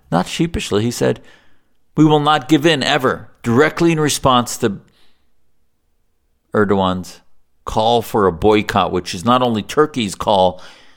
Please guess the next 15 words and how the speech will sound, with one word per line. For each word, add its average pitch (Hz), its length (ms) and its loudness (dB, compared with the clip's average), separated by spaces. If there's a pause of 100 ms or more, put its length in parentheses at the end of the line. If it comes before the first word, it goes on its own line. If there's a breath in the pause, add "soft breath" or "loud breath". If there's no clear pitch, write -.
(140 loud breath)
but 98 160 -4
the 113 100 -2
Islamists 120 640 0
from 95 180 -8
Qatar, 90 480 -4
Iran, 95 640 0 (1700 soft breath)
the - 100 -18
Taliban, 101 680 -2
and 85 180 -8
on 127 300 2
went 95 180 0
on 110 300 2
to 98 140 -6
say 90 240 -2
that 80 220 -6